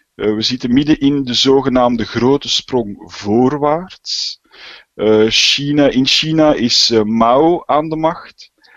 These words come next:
En China, na een week, na een, eh, eeuw, eh, onderdrukt geweest te zijn door die Europese mogendheden, richt, eh, China zich, eh, weer op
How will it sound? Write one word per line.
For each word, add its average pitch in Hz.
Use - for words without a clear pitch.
En 131
China, 160
na 123
een 123
week, 135
na 127
een, 123
eh, 120
eeuw, 143
eh, 101
onderdrukt 117
geweest 127
te 113
zijn 113
door 104
die 98
Europese 107
mogendheden, 107
richt, -
eh, 190
China 214
zich, -
eh, 92
weer 95
op -